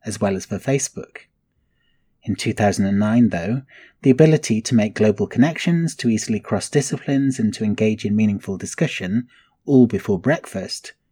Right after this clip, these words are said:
was revolutionary. There was also a democratizing effect. Formal academic status was not significant, since users were judged on the value of their contributions to the network.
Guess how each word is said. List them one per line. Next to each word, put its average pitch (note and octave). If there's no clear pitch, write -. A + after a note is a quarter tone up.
was F#2
revolutionary. G2+
There A#2
was A#2+
also F#3+
a F#2+
democratizing A2+
effect. -
Formal G#2+
academic G2+
status -
was A2+
not A#2+
significant, -
since A#2
users C3+
were B2
judged B2
on G#2+
the G#2+
value B2
of G2+
their A2
contributions A2+
to -
the F#2
network. -